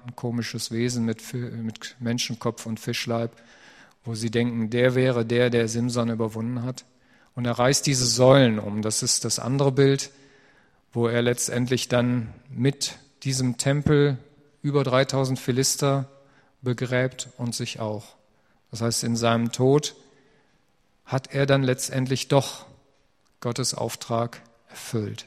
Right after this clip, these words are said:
Ich finde dieses Bild eigentlich besser, weil es zeigt eigentlich diesen gefallenen Helden, blind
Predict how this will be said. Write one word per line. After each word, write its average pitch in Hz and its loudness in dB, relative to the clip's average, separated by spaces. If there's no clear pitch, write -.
Ich - -20
finde 143 6
dieses 139 4
Bild 139 6
eigentlich 127 0
besser, 123 4
weil 117 4
es - -2
zeigt 123 2
eigentlich 123 -2
diesen 127 -2
gefallenen 120 0
Helden, 104 -4
blind 139 2